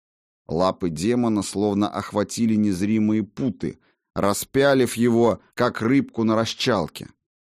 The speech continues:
Чудовище рванулось раз, другой, но чары волшебницы Солей держали крепко. "Гилера,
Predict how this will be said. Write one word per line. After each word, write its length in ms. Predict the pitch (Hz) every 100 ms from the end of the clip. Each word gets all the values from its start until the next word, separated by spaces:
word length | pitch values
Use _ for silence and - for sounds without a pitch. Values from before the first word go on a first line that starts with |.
| _ _
Чудовище 600 | - 85 92 107 92 -
рванулось 640 | 92 98 104 107 87 -
раз, 460 | 92 120 135 - -
другой, 680 | 82 85 87 85 135 143 104 - _ _ -
но 160 | 80
чары 360 | 78 - 104 147
волшебницы 680 | 143 139 - 131 135 131 131
Солей 360 | 135 127 131
держали 460 | 117 120 101 101 104
крепко. 560 | - 101 82 - - - _ _ _ _ _ _ _
"Гилера, 580 | 98 101 131 170 104 87